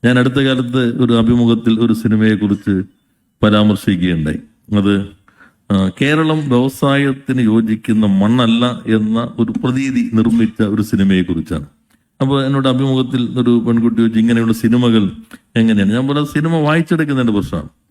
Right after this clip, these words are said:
ഒരാൾ ഗൾഫിൽ നിന്ന് വരുന്നു, എല്ലാ സമ്പാദ്യവും കൊണ്ട്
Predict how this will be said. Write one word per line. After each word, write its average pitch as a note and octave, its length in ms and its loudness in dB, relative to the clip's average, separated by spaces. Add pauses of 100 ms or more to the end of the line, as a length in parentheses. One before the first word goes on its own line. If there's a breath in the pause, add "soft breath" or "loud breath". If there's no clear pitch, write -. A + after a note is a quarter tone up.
(1080)
ഒരാൾ E3+ 260 2
ഗൾഫിൽ C#3+ 360 -2
നിന്ന് C#3 120 0
വരുന്നു, A2 580 -2 (340)
എല്ലാ B2+ 380 2
സമ്പാദ്യവും A#2 720 0
കൊണ്ട് G#2+ 220 0